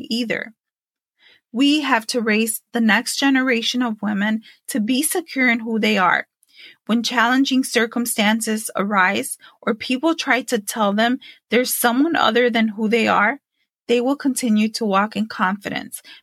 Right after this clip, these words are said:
because they already know who they are. You have been entrusted with the next generation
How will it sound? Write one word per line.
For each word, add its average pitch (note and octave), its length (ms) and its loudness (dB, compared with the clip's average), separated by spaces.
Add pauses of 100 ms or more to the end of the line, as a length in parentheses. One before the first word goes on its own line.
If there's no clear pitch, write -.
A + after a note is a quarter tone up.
because A3+ 380 -2
they A3+ 160 0
already A3+ 440 2
know G3+ 420 0
who C#4 140 0
they - 180 0
are. - 240 -4 (720)
You B3+ 220 0
have C#4 280 0
been A3+ 160 2
entrusted A3 760 -2 (240)
with G3+ 160 -4
the G#3 80 0
next G#3+ 400 0
generation G#3 800 0